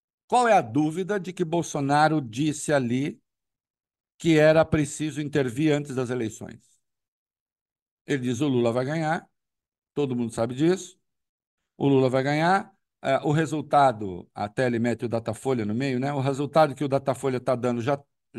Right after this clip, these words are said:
já está nos computadores do T S E. Delírio, que ele não tinha evidência, não, evidentemente não aconteceu. Ele vai ganhar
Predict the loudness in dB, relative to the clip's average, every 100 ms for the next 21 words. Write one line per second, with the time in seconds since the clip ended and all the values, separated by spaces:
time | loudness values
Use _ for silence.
0 | -16 -4 0 0 0 2 2 2 -8 _
1 | _ -8 -6 -6 -4 2 2 2 0 0
2 | -4 -2 -2 0 0 2 0 -6 _ _
3 | _ _ _ _ _ _ _ _ _ _
4 | _ _ _ _ -16 -8 -8 -8 -10 -14
5 | -16 -16 -16 -20 -20 _ -16 -12 -8 -8
6 | -8 -10 -10 -12 -10 -8 -8 -8 -12 -12
7 | -12 -12 -14 -6 -6 -6 -10 _ _ _
8 | _ _ _ 2 4 6 6 6 6 6
9 | 2